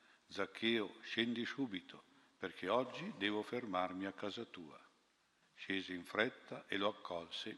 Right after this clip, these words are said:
pieno di gioia. Vedendo ciò, tutti mormoravano: "È entrato in casa di un peccatore." Ma Zaccheo, alzatosi, disse al Signore: "Ecco, Signore, io do la metà di ciò che possiedo ai poveri,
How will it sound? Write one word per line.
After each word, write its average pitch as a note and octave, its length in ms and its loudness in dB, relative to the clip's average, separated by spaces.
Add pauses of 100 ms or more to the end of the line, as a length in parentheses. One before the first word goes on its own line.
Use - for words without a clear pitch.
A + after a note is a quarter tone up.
pieno F#2+ 380 -4
di G#2+ 160 -4
gioia. - 480 -10 (1040)
Vedendo B2 400 4
ciò, F#2 340 4
tutti G2 300 -4
mormoravano: F2+ 1120 2
"È F#2 80 -8
entrato F#2+ 600 0
in F#2 140 -2
casa A#2+ 420 -2
di G2 140 -4
un G2+ 200 0
peccatore." G#2 680 -6 (920)
Ma F#2+ 200 2
Zaccheo, G2 580 2
alzatosi, G#2 800 2
disse F2+ 380 -8
al F2+ 80 -8
Signore: A#2 600 -6 (400)
"Ecco, G2 360 0
Signore, A#2+ 640 -2 (260)
io F2+ 180 -2
do G#2+ 420 4
la F2+ 80 -2
metà A2+ 480 0
di F2 180 -8
ciò A#2 180 -2
che - 160 -4
possiedo C3 840 -2
ai A#2+ 140 0
poveri, - 600 -6